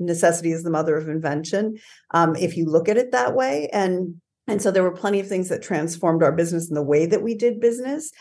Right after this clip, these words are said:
And I think even the conversation that we're having here and the, the forced move away from high, high, high end production values, which of course we can do, but the opportunity to do things like Time one hundred Talks, where we would just talk to people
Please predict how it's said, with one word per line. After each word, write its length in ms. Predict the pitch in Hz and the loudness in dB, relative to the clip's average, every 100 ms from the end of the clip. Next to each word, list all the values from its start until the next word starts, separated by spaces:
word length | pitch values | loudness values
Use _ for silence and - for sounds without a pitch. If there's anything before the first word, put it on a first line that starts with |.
| - - _ | -20 -20 _
And 140 | 196 196 | 2 2
I 80 | |
think 180 | 214 269 | 2 -2
even 180 | 285 247 | -4 -4
the 40 | |
conversation 500 | 233 269 240 247 247 240 | -4 -2 0 0 0 0
that 100 | 202 | 2
we're 100 | 226 | 2
having 300 | 208 202 214 | 2 0 0
here 320 | 240 240 180 | 0 0 2
and 200 | 170 165 | 2 2
the, 160 | 160 - | 0 -6
the 140 | 175 185 | -4 -2
forced 400 | 214 240 233 214 | 6 8 6 4
move 360 | 185 190 202 | 4 6 6
away 420 | 185 156 156 151 170 | 4 4 4 4 0
from 320 | - 160 156 - _ | -2 -2 -2 -8 _
high, 180 | - 190 | 2 4
high, 200 | 220 175 | 4 2
high 220 | 170 - - | 2 -2 -2
end 240 | 180 185 | -2 -2
production 420 | 185 156 165 214 | 0 0 0 0
values, 360 | 220 233 240 240 | 2 2 0 -4
which 160 | 185 | -8
of 120 | 190 185 | -8 -2
course 280 | 165 185 | -2 -2
we 100 | 185 | -6
can 140 | 180 165 | -4 -2
do, 160 | 170 | 0
but 140 | 180 170 | 0 0
the 120 | 127 | 2
opportunity 880 | 156 165 165 - 165 175 208 240 240 - - - | 0 0 -6 -4 -2 0 0 -2 -4 -16 -20 -8
to 100 | 180 | -2
do 220 | 185 185 | 0 0
things 400 | 185 190 180 185 | 2 2 2 2
like 240 | 165 165 | 0 0
Time 240 | - 170 165 | -2 0 2
one 100 | 170 | 0
hundred 340 | 175 165 151 | 0 -2 -6
Talks, 400 | - 139 156 - | -2 -2 -2 -2
where 160 | 180 160 | 2 2
we 140 | 151 | 0
would 140 | 151 139 | -6 -8
just 200 | 165 - | -10 -4
talk 280 | 147 - | -6 -4
to 80 | 180 | -10
people 560 | 170 175 180 185 180 | -10 -8 2 4 4